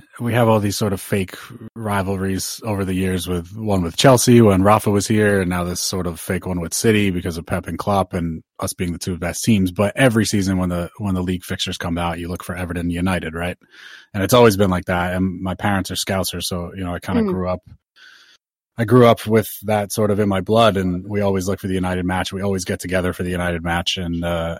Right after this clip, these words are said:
Speaker 1: and it's huge. It's just huge. And you can see the way even, <laughs> even Klopp sometimes makes some questionable decisions, um, or, you know, the team isn't always at our best when we play United. And it just shows that it's a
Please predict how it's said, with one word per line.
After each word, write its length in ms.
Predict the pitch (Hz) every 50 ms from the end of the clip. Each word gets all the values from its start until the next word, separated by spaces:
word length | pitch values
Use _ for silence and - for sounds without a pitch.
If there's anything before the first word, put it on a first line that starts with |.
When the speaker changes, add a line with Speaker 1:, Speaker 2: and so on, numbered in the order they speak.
| _ - -
Speaker 1:
and 340 | 92 87 85 85 82 87 - _ _ _ _ -
it's 180 | 92 92 - -
huge. 400 | 131 135 117 107 - - - -
It's 140 | - 98 -
just 180 | 107 98 - -
huge. 220 | 123 120 110 98
And 100 | 104 101
you 80 | 107 98
can 160 | 107 104 98
see 280 | - 127 123 120 117
the 140 | 101 92 104
way 540 | 101 107 113 113 113 110 107 104 95 90 - _ -
even, 360 | 120 123 120 123 107 95 -
<laughs> 340 | - - - - - 139 -
even 320 | 117 131 131 120 110 98
Klopp 340 | - - 107 110 127 151 - -
sometimes 440 | 120 110 107 - 113 104 95 92
makes 280 | 82 78 113 113 - -
some 260 | 123 107 101 98 95 - - - - - - - _ _ -
questionable 500 | - 131 135 127 - - 127 123 117 113
decisions, 760 | 90 92 - - 180 180 151 139 123 113 117 117 104 - - - -
um, 560 | 110 107 101 98 101 101 98 95 92 85 - _ _ -
or, 300 | 104 104 104 101 95 98
you 140 | 101 107
know, 100 | 104 98
the 120 | 92 95 95
team 340 | - - 127 120 120 113 110
isn't 180 | 101 104 104
always 220 | 104 104 101 98 101
at 140 | 98 95
our 100 | 92 92
best 280 | 85 107 110 120 - -
when 80 | 104 95
we 60 | 95
play 140 | - 101 92
United. 420 | 90 90 92 101 110 101 95 87
And 40 | 92
it 140 | 90 85 -
just 300 | 92 - - - - -
shows 380 | - 107 104 101 101 95 87
that 300 | 92 92 90 90 87 - _ _ _ _ _ _ _ _ _ _ _ -
it's 180 | 110 107 -
a 60 | 104